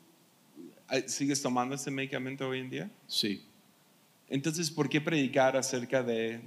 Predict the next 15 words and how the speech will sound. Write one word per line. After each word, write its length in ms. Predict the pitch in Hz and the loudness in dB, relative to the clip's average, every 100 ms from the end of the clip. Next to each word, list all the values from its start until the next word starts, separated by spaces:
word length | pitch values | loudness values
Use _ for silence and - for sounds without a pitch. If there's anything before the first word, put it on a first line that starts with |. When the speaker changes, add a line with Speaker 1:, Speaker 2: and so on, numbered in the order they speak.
| - | -4
Speaker 1:
batalla 400 | 113 117 117 110 | 0 2 2 0
de, 340 | 107 104 107 - - _ _ - | -2 -4 -6 -14 -20 _ _ -6
mental 720 | 113 110 139 175 127 147 196 - - - _ _ - - - - | -4 0 2 2 0 -4 -8 -16 -20 -20 _ _ -20 -20 -20 -10
si 200 | 107 135 | -2 4
la 140 | 123 | 4
respuesta 540 | 123 120 - 135 131 127 | 4 2 0 0 0 -2
está 260 | 120 123 | -4 -4
en 100 | 117 | -4
medicina? 520 | 113 101 101 110 101 - - _ _ _ _ - - _ _ _ _ - - - - - - - | -4 -6 -4 -4 -6 -12 -20 _ _ _ _ -18 -18 _ _ _ _ -20 -20 -20 -20 -20 -10 0
Speaker 2:
Ok, 240 | 127 147 | 2 6
es 320 | 151 165 165 | 8 8 6
una 120 | 202 | 4
buena 300 | 175 170 170 | 6 4 4
pregunta 500 | 165 139 139 139 127 | 6 8 8 8 4
porque 720 | - 135 - 139 139 135 - | 4 2 6 8 8 6 -2